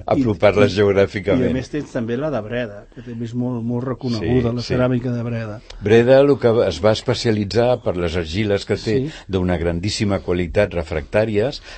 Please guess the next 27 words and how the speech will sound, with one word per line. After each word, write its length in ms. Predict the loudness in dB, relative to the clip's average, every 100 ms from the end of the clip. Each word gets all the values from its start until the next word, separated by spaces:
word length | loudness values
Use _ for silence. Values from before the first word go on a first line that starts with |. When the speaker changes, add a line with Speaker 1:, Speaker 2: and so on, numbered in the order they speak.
| -4
Speaker 1:
amb 320 | 0 0 0
terrissa 420 | 0 -2 -2 -4 -4
pel 140 | -6
foc. 400 | -6 -8 -8 -20 _ -20 -12
Speaker 2:
Eh. 120 | -12 -12 -20 -20 -20 -20 _ _ _ _
Speaker 1:
I, 140 | -2 0 0 0 -2
i 100 | -2
va 120 | -2
ser 180 | -2 -2
un 160 | 0
dels 220 | 0 0 0
gra-, 200 | -2 0
és, 360 | 2 2 -2 -12
continua 540 | -10 -10 -6 -4 -2 -4
sent, 260 | -4 -4 -2
Speaker 2:
Sí, 160 | -4
sí. 180 | -4 -6
Speaker 1:
perquè 220 | -6 -2 -2
és 80 |
dels 220 | 0 -4 0
pocs 260 | 0 0
centres 400 | -2 0 -2 -2
catalans, 640 | -6 -2 0 0 -2 -8 -14 -20 -20 -6
terrissers, 720 | -2 -2 -4 0 2 2 -4 -10 -6
encara 380 | -4 -2 -2
en 80 | -4
actiu. 380 | -6 -6 -6